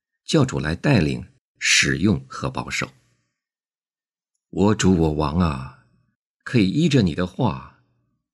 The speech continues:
我与我所有的都归你。”这就是用来表达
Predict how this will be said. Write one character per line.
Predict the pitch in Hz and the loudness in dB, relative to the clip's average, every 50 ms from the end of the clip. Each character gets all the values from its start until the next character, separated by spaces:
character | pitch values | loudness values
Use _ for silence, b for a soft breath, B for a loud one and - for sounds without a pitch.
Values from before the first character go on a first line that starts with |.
| _ _ _ _ - | _ _ _ _ -8
我 | 65 69 95 107 117 | 0 2 4 4 6
与 | 113 123 | 6 6
我 | 127 101 76 67 | 4 4 2 -2
所 | - - - - - 85 117 | -6 -8 -8 -4 -2 0 0
有 | 131 110 85 65 64 - | 2 0 -2 -4 -6 -12
的 | - 67 64 65 - _ _ _ _ - | -12 -12 -12 -14 -16 _ _ _ _ -6
都 | - 80 80 76 | -4 -2 -2 -2
归 | 73 - 76 73 65 | -4 -6 -8 -10 -8
你。” | 65 60 60 - _ _ _ _ _ _ _ _ _ _ _ _ _ _ _ _ _ _ _ _ _ _ _ _ _ _ _ _ _ _ _ _ _ _ _ - | -10 -12 -14 -18 _ _ _ _ _ _ _ _ _ _ _ _ _ _ _ _ _ _ _ _ _ _ _ _ _ _ _ _ _ _ _ _ _ _ _ 0
这 | - 117 95 | 2 2 4
就 | 92 - | 4 2
是 | - 95 | 2 2
用 | 101 110 95 85 | 4 4 4 4
来 | 87 92 | 2 0
表 | 85 - 82 69 64 | 0 0 -2 -4 -4
达 | 65 73 67 73 78 78 71 | -6 -6 -4 -4 -4 -4 -6